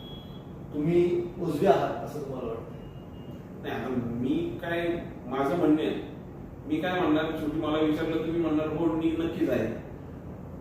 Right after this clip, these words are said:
Speaker 2: पण हा निर्णय जो आहे, हा सर्वस्वी पक्षाचा आदरणीय पवार साहेबांचा राहील. उद्या पिंपरी विधानसभेतनं संधी मिळाल्यास पिंपरी विधानसभेतली जेवढे प्रश्न असतील ते नक्कीच सोडवण्याचा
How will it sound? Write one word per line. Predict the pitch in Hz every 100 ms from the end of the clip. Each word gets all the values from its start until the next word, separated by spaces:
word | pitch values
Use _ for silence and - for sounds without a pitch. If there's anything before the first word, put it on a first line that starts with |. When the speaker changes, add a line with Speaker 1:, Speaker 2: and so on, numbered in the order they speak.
| - - 185
Speaker 2:
पण | 208 233 - -
हा | 180 180
निर्णय | 175 175 175
जो | 156
आहे, | - - -
हा | 151 151
सर्वस्वी | 170 165 175 175 175 185 - - -
पक्षाचा | 147 - 156 151 160 160 -
आदरणीय | 131 139 143 143
पवार | 139 131
साहेबांचा | 120 113 113 110 -
राहील. | - - - - - - - - - - - 135
उद्या | 143 175
पिंपरी | 170 160 160
विधानसभेतनं | 156 156 151 143 131 139 139
संधी | 135 139 139
मिळाल्यास | 139 127 123 123 - - - - - - - -
पिंपरी | 143 143 151
विधानसभेतली | 143 139 135 127 123 123 127
जेवढे | - - 135 135 151
प्रश्न | - 135 139
असतील | 123 120 113 127 127
ते |
नक्कीच | 131 - -
सोडवण्याचा | 120 120 120 120 120 123 127